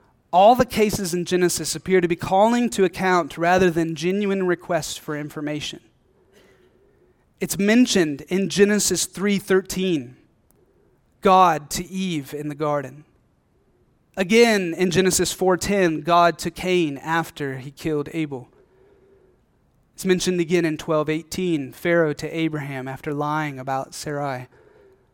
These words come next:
Twenty-nine, Abimelech to Abraham after he lied about Sarah. Twenty-six ten, Abimelech to Abraham the second time. Twenty-nine twenty-five, Jacob to Laban after he is deceived concerning his bride.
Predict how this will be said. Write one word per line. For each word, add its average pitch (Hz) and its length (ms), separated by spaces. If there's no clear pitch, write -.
Twenty-nine, 165 1160
Abimelech 160 600
to 160 120
Abraham 143 520
after 139 280
he 135 120
lied 139 300
about 131 280
Sarah. 139 480
Twenty-six 202 600
ten, 165 540
Abimelech 160 540
to 160 100
Abraham 151 420
the 143 80
second 139 400
time. 127 380
Twenty-nine 196 600
twenty-five, 170 680
Jacob 180 400
to 156 100
Laban 165 400
after 151 300
he 160 180
is 147 120
deceived 156 520
concerning 147 560
his 131 180
bride. 139 520